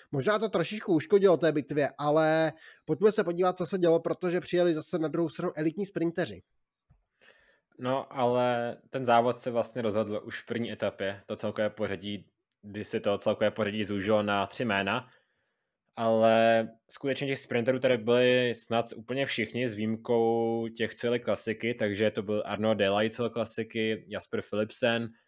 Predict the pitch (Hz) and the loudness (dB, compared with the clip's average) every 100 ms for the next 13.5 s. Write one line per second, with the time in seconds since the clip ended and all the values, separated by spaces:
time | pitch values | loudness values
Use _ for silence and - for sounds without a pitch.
0 | _ _ - 104 107 104 - 104 104 104 | _ _ -6 -2 -2 -4 -2 2 2 0
1 | 104 104 107 101 - 107 95 104 101 107 | -2 -4 -6 -4 -6 -10 -4 -4 -4 -8
2 | 110 - 104 - 98 101 _ _ _ 98 | -8 -6 -8 -6 -8 -8 _ _ _ -4
3 | 139 139 151 104 104 - 123 113 - 123 | -2 2 2 2 -2 -8 -10 -10 -10 -12
4 | - _ _ _ _ _ _ _ _ _ | -12 _ _ _ _ _ _ _ _ _
5 | 110 113 101 113 - 113 104 123 107 - | 0 2 2 0 -4 -6 -4 -6 -10 -8
6 | 110 101 98 113 104 104 104 110 107 104 | -6 -6 -6 -4 -2 0 -2 -2 -4 -4
7 | - 104 101 104 101 101 101 110 110 - | -10 -6 0 0 0 -2 -2 0 -2 -4
8 | 104 - 107 - _ _ _ - 98 104 | -8 -6 -8 -10 _ _ _ -6 -4 -4
9 | 98 107 104 107 104 _ _ _ _ _ | 2 2 2 -2 -6 _ _ _ _ _
10 | _ _ 107 101 101 101 - 120 - 123 | _ _ -2 0 0 -2 -2 -4 -2 -4
11 | 104 120 113 117 120 113 120 110 120 117 | -2 -6 -2 0 2 0 2 0 -2 -4
12 | 110 104 110 113 - 110 110 107 - 139 | -4 -4 -4 -8 -8 -6 -4 -4 0 0
13 | - 107 107 127 139 | 2 -2 0 0 -2